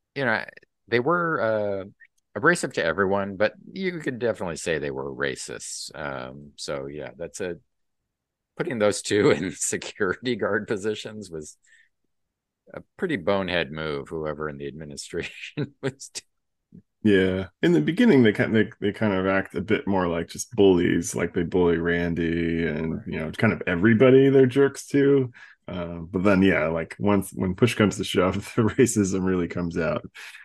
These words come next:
Speaker 2: Um, uh, but yeah, the Black Powers are led by Indigo, this sort of large black woman. She's got this, like, power fist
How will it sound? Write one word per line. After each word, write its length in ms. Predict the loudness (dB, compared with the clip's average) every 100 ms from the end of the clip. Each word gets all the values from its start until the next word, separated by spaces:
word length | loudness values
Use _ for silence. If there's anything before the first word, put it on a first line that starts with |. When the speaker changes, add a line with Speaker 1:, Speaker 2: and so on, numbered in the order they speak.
| -18 -4
Speaker 2:
Um, 580 | -2 0 -2 -4 -6 -10 _ _ _ _ _ _ -12
uh, 180 | -10 -2
but 160 | 6 8
yeah, 100 | 8
the 80 |
Black 320 | 6 4 4 2
Powers 380 | 6 6 6
are 160 | 2 4
led 260 | 6 4 4
by 160 | 2
Indigo, 720 | 4 4 6 4 0 0 -2 -4
this 140 | -4
sort 160 | -2 -2
of 80 |
large 380 | 0 2 2 -2
black 280 | 0 0 0
woman. 220 | -2 -2
She's 160 | -4 -2
got 160 | -2
this, 160 | -4 -8
like, 180 | -8 -4
power 380 | 0 4 4 4
fist 640 | 0 0 0 0 -8